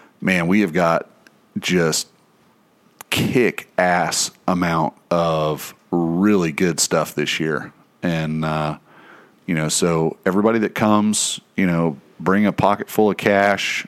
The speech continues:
Um, I believe we're gonna be selling the tickets for the raffle ten for ten dollars.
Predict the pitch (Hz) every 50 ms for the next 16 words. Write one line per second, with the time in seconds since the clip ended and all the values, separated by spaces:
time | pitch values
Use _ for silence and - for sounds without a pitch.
0 | - _ - - 80 80 80 80 78 78 80 80 78 78 78 78 76 76 - -
1 | - - - - - - - - - _ - 85 82 101 104 104 101 92 95 -
2 | - _ 110 98 90 92 95 95 92 90 87 82 - - 107 101 95 92 90 87
3 | 87 - - - _ _ _ _ _ _ _ - 98 98 110 - - - 107 85
4 | - 95 92 85 - - - - - - - 92 90 92 90 92 90 90 90 85
5 | 85 82 80 78 76 - 90 82 80 80 80 - - - - _ _ _ _ _
6 | _ _ - - - 107 104 104 - - 123 117 - - 139 139 139 131 95 78
7 | 78 76 80 95 104 - - -